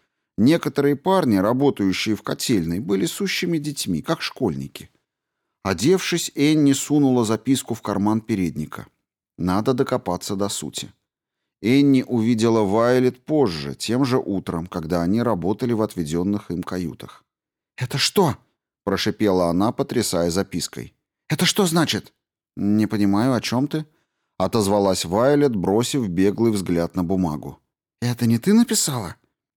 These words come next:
Энни посмотрела на тонкие, словно паучьи лапки каракули. Желудок задёргался,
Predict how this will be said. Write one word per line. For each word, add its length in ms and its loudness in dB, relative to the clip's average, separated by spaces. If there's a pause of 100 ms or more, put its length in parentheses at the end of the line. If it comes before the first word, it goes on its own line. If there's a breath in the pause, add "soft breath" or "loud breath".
(240)
Энни 400 4
посмотрела 720 -2
на 180 0
тонкие, 640 0
словно 480 0
паучьи 580 0
лапки 460 -2
каракули. 680 -6 (460)
Желудок 580 0
задёргался, 880 -2